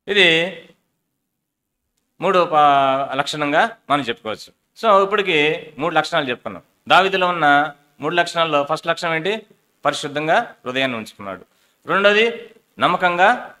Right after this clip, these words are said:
జీవించి ఉన్నాడు దేవునికి. మూడోది, మిగుల సుబుద్ధి కలిగి వాడిగా ఉన్నాడు. తర్వాత నాలుగోదిగా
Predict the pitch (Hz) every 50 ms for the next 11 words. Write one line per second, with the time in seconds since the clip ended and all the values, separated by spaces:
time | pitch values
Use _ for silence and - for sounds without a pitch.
0 | _ _ _ _ _ 104 131 139 131 123 113 - 113 107 101 92 90 90 - _
1 | _ _ - 127 131 127 120 110 104 95 92 _ _ _ _ _ _ _ - 190
2 | 202 202 196 180 165 151 147 151 156 156 - - - - - 156 165 170 190 202
3 | 233 247 233 - _ _ _ _ _ - - 151 147 156 156 135 139 156 143 147
4 | 143 143 143 170 214 233 233 _ _ _ _ _ _ - 120 131 135 135 135 170
5 | 226 240 - - - _ _ - 110 110 101 92 90 - - _ _ _ _ _
6 | _ _ _ _ _ _ _ _ _ _ _ _ _ _ _ _ _ _ _ _
7 | _ _ _ - 190 190 180 160 143 135 135 135 135 143 - - - - - 127
8 | 156 180 196 190 165 156 139 117 117 113 131 156 208 -